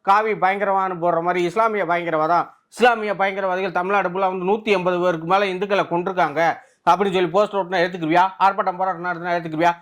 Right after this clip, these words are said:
அதுக்கு மாட்டேன்னு சொல்ற தமிழ்நாடு அரசும் காவல்துறையும் இதுக்கு மட்டும் எப்படி அனுமதிக்குது? ஒன்னு டிசம்பர் ஆறுனாலே வீட்டை விட்டு வெளியே வர பயமா இருக்கு. அந்த அளவுக்கு ஒரு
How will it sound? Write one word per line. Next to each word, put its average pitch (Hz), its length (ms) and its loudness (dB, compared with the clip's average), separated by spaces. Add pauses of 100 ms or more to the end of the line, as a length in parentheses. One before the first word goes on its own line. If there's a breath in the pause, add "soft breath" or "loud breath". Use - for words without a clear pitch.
(140)
அதுக்கு 180 300 0
மாட்டேன்னு 214 480 0
சொல்ற 185 220 -2
தமிழ்நாடு 185 400 0
அரசும் 160 280 -4
காவல்துறையும் 160 640 0 (200 loud breath)
இதுக்கு 285 280 2
மட்டும் 285 200 2
எப்படி 240 200 -2
அனுமதிக்குது? 220 640 0 (280 soft breath)
ஒன்னு 185 300 2
டிசம்பர் 247 460 2
ஆறுனாலே 254 420 2
வீட்டை 302 300 0
விட்டு 254 180 0
வெளியே 277 220 4
வர 262 160 4
பயமா 285 380 0
இருக்கு. 202 200 0
அந்த 247 260 0
அளவுக்கு 302 280 0
ஒரு 254 180 2